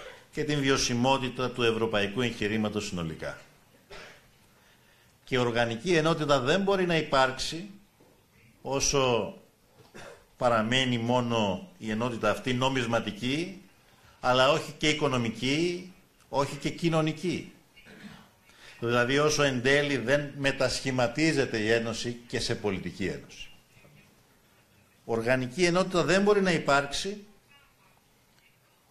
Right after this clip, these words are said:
όσο διαρκεί η σημερινή χωρίς προηγούμενο οικονομική και κοινωνική απόκλιση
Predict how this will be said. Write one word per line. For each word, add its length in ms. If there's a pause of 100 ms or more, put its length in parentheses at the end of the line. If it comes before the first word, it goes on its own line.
όσο 320
διαρκεί 500
η 40
σημερινή 480
χωρίς 360
προηγούμενο 600
οικονομική 480
και 100
κοινωνική 380
απόκλιση 880